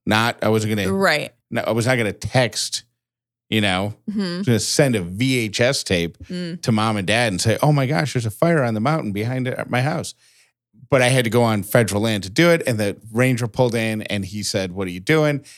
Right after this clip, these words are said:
Speaker 1: And then he, he looked at my license 'cause that's what they do. And I gave it to him. I wasn't hiding anything. I was
Speaker 2: Yeah.
Speaker 1: like, "Yeah, here you go." And he says, "There's a warrant out for your arrest for passing bad checks. Come with me." So I was arrested, fingerprinted, whatever.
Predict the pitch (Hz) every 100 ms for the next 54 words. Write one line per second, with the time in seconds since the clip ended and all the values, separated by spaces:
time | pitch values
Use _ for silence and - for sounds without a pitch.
0 | _ - 101 98 95 - 101 87 110 107
1 | 110 87 98 101 131 120 127 117 - 95
2 | 90 - 87 98 87 139 139 101 87 92
3 | 90 - 85 117 101 - 104 156 127 85
4 | 80 76 85 90 95 123 123 359 494 175
5 | 113 104 117 107 98 117 107 - _ _
6 | _ _ 107 107 101 110 92 117 104 107
7 | 127 135 123 113 113 101 104 117 110 -
8 | 87 - 113 117 117 98 98 104 98 87
9 | - 101 67 - - - _ _ _ _
10 | _ - 110 101 87 101 87 - - -
11 | _ - 123 101 - 104 98 95 101 139
12 | - 104 101 110 - 131 135 123 107 92
13 | 87 95 95 101 123 127 104 85 101